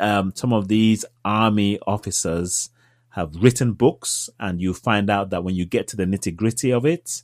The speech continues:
there's actually a book called Make Your Bed by Admiral William McCarvin. And again, <laughs> it's a similar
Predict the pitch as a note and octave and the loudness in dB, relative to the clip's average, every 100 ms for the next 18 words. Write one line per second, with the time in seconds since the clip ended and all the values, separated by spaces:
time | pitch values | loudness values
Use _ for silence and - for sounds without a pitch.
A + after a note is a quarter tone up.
0 | _ - A2+ C#3 - C3 G#2 F#2 D3+ - | _ 2 4 4 4 2 2 2 0 0
1 | - A2+ A2+ G#2 A2 B2+ B2+ A#2 E2+ G#2+ | -6 -2 0 2 2 2 0 -2 -2 0
2 | A#2 E2 A2 - - _ - F#2 F#2+ - | 0 0 -4 -8 -20 _ -6 -4 -6 -6
3 | G2+ F#2+ G2 G2 F#2 F#2 - E2 D#2+ F2+ | -4 -2 0 0 0 -2 -8 -10 -4 0
4 | F2 E2+ E2+ E2+ - _ - - - G#2+ | 0 0 -2 -6 -10 _ -16 -16 -10 -6
5 | G#2 G#2 C#3+ F3+ F3 _ _ _ _ _ | -4 -2 -2 -2 -6 _ _ _ _ _
6 | _ _ G2+ G2 F#2+ F#2 F#2 - _ F#2+ | _ _ -4 -2 -2 -4 -6 -14 _ -10
7 | - A2+ A#2 E2+ - - - - - D3 | -2 2 2 -2 -8 -10 -6 -4 0 2
8 | A#2+ A2 G#2 G2+ | 2 4 2 0